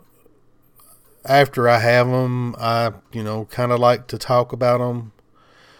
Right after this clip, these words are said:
because it does seem to help a little bit. But talking about my depression,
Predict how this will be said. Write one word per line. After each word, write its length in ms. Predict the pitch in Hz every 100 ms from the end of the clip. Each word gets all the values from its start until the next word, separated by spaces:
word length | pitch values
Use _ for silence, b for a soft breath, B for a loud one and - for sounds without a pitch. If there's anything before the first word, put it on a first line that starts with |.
| b b
because 420 | 110 107 117 107
it 180 | 104 107
does 300 | 123 120 110
seem 640 | - - - 143 143 143
to 160 | 123 123
help 360 | 110 120 120 -
a 60 | 117
little 280 | 113 131
bit. 420 | 127 131 131 120 - _ _ _ _ _ B B B B B B -
But 380 | 123 139 -
talking 480 | - 170 175 170 160
about 680 | 147 131 135 127 117 - -
my 160 | 127 110
depression, 800 | 110 - 180 160 - 123 113